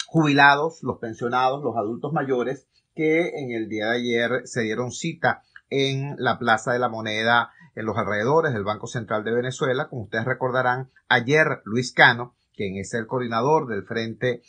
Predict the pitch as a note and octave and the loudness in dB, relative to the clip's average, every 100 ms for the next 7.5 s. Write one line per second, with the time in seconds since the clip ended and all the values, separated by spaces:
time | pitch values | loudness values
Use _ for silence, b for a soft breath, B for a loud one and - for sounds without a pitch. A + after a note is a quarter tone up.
0 | b _ A#2+ B2+ C3 C3 A#2+ G#2 G#2+ B2 | b _ -2 2 2 -2 -4 -2 -2 -2
1 | C3 A#2+ A#2 A2 G#2+ A2 A#2 A#2+ A#2+ C3 | -2 -4 -6 -4 0 2 2 0 0 -2
2 | A#2+ B B - A#2 B2 C#3 E3 B2+ C#3 | -2 B B -2 0 -2 0 0 2 0
3 | B B _ B2+ A2+ C3 B2 C#3+ C3+ D3 | B B _ -2 -2 0 -2 -2 -2 -2
4 | C#3 C3+ - D3+ A2 G2+ - A#3+ - - | -2 -4 -4 -2 -2 0 4 4 4 -10
5 | G2+ G2+ B2+ A#2 B2+ F3 A3 D#3+ - G2 | -8 -6 -6 -2 2 2 0 -4 -4 -4
6 | - D#3 G3 - - G#2 F2+ B2 A2+ C#3 | 4 6 6 0 -12 -6 -4 -4 -4 -4
7 | C#3 D#3 A#3 G#3+ D3 | -2 0 0 0 -4